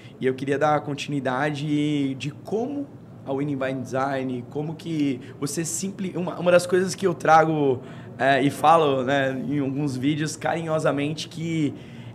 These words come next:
é, é, é realmente uma delícia de ver palestra sua, do Jaco, a Winning by Design, né?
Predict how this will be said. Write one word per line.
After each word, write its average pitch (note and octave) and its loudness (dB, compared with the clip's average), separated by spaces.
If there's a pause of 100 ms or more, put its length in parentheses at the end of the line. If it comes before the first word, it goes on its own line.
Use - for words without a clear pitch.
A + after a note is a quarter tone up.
é, - -6
é, C3+ -2
é C#3+ 2
realmente D#3+ -2
uma E3 -2
delícia E3+ -2
de C3 -6
ver B2+ -4
palestra B2+ -2
sua, C#3+ -4
do B2 -4
Jaco, B2+ 0 (200)
a B2 -4
Winning C#3 0
by C3+ 0
Design, C3 -2
né? B2+ -2